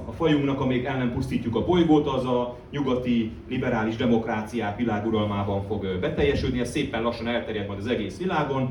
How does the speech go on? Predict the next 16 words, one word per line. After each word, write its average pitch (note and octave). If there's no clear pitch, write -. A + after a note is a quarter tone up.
és -
egyszer C3+
csak A#2+
fölfaljuk A#2
az G2+
erőforrásainkat A#2+
és G#2+
kipusztulunk, B2+
de F3+
addig D#3+
egy C#3
ilyen C#3
boldog B2
fogyasztó A2
békeidő G#2
lesz. F3